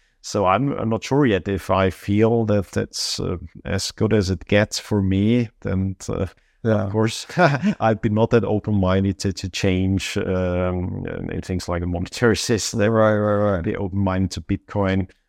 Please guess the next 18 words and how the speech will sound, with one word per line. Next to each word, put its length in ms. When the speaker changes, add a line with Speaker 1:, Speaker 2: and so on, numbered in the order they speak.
Speaker 1:
Uh, 160
so 200
I 100
think 240
one 340
general 380
indication 720
is 260
how 460
privileged 500
are 200
you? 360
<laughs> 180
Speaker 2:
Right. 480
So 140
this 140
is 100
why 400